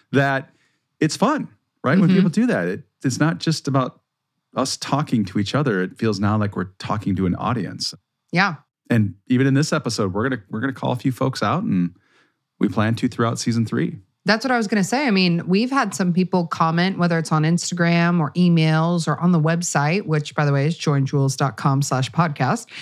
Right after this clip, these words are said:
Speaker 2: We've had some people reach out requesting some cocktails or a specific bottle. And guess what?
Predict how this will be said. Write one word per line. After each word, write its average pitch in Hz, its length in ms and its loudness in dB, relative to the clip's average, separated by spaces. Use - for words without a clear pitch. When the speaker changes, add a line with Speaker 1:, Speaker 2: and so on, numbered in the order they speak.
Speaker 2:
We've 202 140 2
had 247 180 2
some 254 140 0
people 247 240 0
reach 214 220 0
out 311 340 -2
requesting 190 800 0
some 180 220 2
cocktails 247 600 0
or 170 360 0
a 202 120 2
specific 196 520 -2
bottle. 202 540 0
And 226 480 0
guess 247 260 0
what? 285 340 0